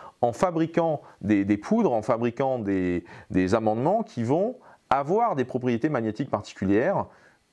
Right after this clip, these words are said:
Parmi les expériences qui ont été tentées, euh, avec la décennie des années quatre-vingts, puis avec les années quatre-vingt-dix, eh bien, tout simplement, on va avoir des tests qui ont été faits avec des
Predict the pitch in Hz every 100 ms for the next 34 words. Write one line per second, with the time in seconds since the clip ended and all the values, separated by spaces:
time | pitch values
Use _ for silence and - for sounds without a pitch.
0 | _ _ _ - 143 160 170 131 131 143
1 | 143 - 110 113 110 113 - 131 123 92
2 | 87 87 98 107 104 98 107 - 110 107
3 | 90 95 90 90 113 131 151 165 - 123
4 | 107 107 101 95 101 98 95 101 - 98
5 | 117 123 - 98 95 - - - - -
6 | 113 131 180 180 113 - 160 156 135 113
7 | 131 208 208 117 120 120 139 135 107 107
8 | 143 139 107 101 110 - 127 107 101 95
9 | 95 98 90